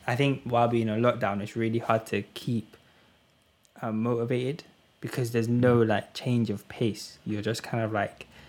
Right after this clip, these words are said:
Speaker 1: you know, you go for a little hour out, um, on a little walk by yourself, hopefully, and then, um, you
Speaker 2: Or
Speaker 1: c-
Speaker 2: with other people from your household.
Speaker 1: Or with other people from your household. Um, <laughs> and you, you come back to, like, the same space.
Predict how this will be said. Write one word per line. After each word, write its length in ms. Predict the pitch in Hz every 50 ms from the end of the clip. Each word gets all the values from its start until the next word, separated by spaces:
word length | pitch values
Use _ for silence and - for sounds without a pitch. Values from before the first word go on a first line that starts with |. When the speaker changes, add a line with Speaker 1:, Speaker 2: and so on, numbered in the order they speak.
| - - -
Speaker 1:
you 80 | - 127
know, 80 | 113
you 160 | 107 107 110
go 180 | 113 131 123 117
for 140 | 117 - 120
a 100 | 117 113
little 240 | 110 110 104 - - -
hour 280 | 117 110 110 107 98 92 -
out, 300 | 117 113 104 98 - - - - - - - - -
um, 60 | - - - - - - - - - _ _ _ _ -
on 140 | 117 117 113
a 40 |
little 240 | 110 110 107 104 104
walk 440 | 110 110 117 117 107 - - - - _ _ _ - - _ _ -
by 120 | 113 113
yourself, 480 | 110 104 104 - - 123 110 - - -
hopefully, 560 | - - - 120 - - - 110 110 120 - - - - - _ _ - - -
and 180 | 151 117 117 117
then, 340 | 113 110 110 107 104 - - - _
um, 380 | - 123 113 107 101 101 104 - - - -
you 120 | - 120 117
Speaker 2:
Or 60 | 127
Speaker 1:
c- 40 | 120
Speaker 2:
with 100 | 113 110
other 160 | 113 113 113
people 280 | 110 - 120 117 - 117
from 160 | - - 117
your 100 | 113 113
household. 400 | 113 117 123 123 - 127 120 120 131
Speaker 1:
Or 40 |
with 100 | 131 -
other 120 | 135 123 120 123
people 160 | 123 117 113 -
from 140 | 123 120
your 100 | 117 117
household. 300 | 120 117 - 127 123 - - -
Um, 420 | - 143 131 127 123 117 110 101 - - _ _ _ _ - - - -
<laughs> 80 | 214 - _ _ _ _ - -
and 420 | - 135 135 131 127 123 120 113 - - _ _ _ _ _ - -
you, 400 | 127 127 127 127 123 120 113 110 - _ _ _ _ -
you 140 | 135 131 123
come 240 | - - 135 135 131
back 300 | 131 120 113 - - -
to, 100 | - 143
like, 260 | 117 107 98 - -
the 80 | - 117
same 360 | - - - 120 113 110 107 107
space. 500 | - - 117 110 101 95 - - -